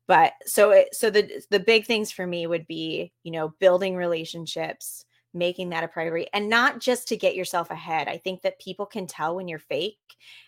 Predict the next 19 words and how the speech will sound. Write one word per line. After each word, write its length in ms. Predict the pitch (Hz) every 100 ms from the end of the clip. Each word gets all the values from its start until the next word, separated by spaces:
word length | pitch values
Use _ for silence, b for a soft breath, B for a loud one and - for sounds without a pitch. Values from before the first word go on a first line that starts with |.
| -
And 120 | 185
so 520 | - 190 180 175 170
really 380 | 170 180 190 196
trying 420 | 185 - 180 180 175 -
to 340 | 180 170 170 165 b b -
build 520 | 165 170 170 170 165 - _ -
actual 580 | 180 185 - 180 165 160
genuine 560 | 165 175 175 160 160
relationships, 800 | 160 160 160 156 165 - - -
you 60 | 170
know, 100 | 165
seeing 380 | 160 170 165 165
where 160 | 160
you 200 | 160 156
can 180 | 160 170
help, 380 | 165 160 156 -
where 120 | 175
you 200 | 165 160 160
can 260 | 175 165